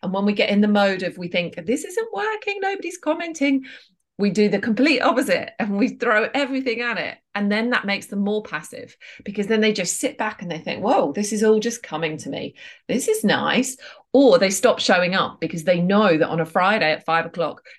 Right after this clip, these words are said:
you're gonna go live and you'll, and you'll be there every Friday because you've said you will be. So you've committed to something. They know you're gonna show up. So they just, like, hang back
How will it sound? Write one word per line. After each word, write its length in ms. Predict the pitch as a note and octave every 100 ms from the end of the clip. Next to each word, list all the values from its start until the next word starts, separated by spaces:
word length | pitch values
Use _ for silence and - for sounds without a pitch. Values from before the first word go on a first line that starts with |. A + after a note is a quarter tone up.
| -
you're 160 | F#3+
gonna 160 | G#3 G3
go 140 | E3+
live 440 | E3 E3 D#3 D3+ D3+
and 80 | D3+
you'll, 240 | D#3+ - F3
and 140 | F3
you'll 180 | G3+ A3
be 220 | C4 C4+
there 240 | C4 A3+
every 160 | B3 A#3
Friday 380 | A3+ A#3 D#4+ D#3
because 300 | D3+ E3 D#3+
you've 120 | D#3+
said 260 | G3 F#3 G3+
you 80 |
will 160 | F#3 A3
be. 300 | E3+ A#2 - - -
So 260 | - F3+
you've 300 | F3 F#3+ F#3+
committed 420 | G3+ G3+ G3+ G3
to 80 | G3
something. 500 | F3+ F3+ - F#3 F3
They 180 | D3+ C#3
know 160 | G#3+ F#3
you're 180 | F3+
gonna 160 | F#3 F3
show 280 | - E3 E3
up. 180 | D#3 - - -
So 180 | - G#3
they 140 | G#3
just, 240 | G#3 A3 -
like, 200 | F#3 - _
hang 360 | - F#3+ G3+ G3
back 520 | E3 D#3 - -